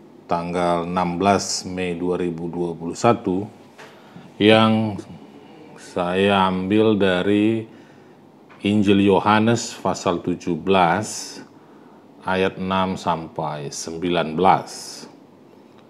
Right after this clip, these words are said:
Silakan Bapak, Ibu, Saudara, Saudari, para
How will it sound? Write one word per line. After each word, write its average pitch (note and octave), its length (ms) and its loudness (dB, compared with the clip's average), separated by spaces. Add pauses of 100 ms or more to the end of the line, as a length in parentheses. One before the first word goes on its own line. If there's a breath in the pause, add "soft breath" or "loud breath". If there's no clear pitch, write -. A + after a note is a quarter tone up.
Silakan G2+ 680 2
Bapak, F2 400 0
Ibu, G#2 560 6
Saudara, F#2+ 640 2
Saudari, F#2+ 640 0
para E2 480 -6